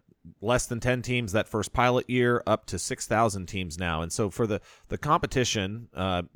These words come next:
schedule, uh, during the season, uh, every Saturday, if my understanding, the, all the teams compete during the same time window.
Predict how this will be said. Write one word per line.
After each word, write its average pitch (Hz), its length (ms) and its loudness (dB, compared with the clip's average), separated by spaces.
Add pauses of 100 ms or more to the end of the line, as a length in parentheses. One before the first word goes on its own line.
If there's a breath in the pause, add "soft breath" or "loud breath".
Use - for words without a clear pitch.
(400)
schedule, 98 640 0 (140)
uh, 90 180 0
during 110 280 0
the 90 60 -4
season, 90 580 -2 (120)
uh, 87 220 0
every 120 260 2
Saturday, 90 760 2
if 85 200 -8
my 92 180 -2
understanding, 92 680 -4
the, 92 180 -2
all 147 280 6
the 117 120 0
teams 123 320 -6
compete 117 420 -2
during 98 520 -2
the 95 100 -2
same 104 320 -4
time 101 240 -2
window. 69 400 -12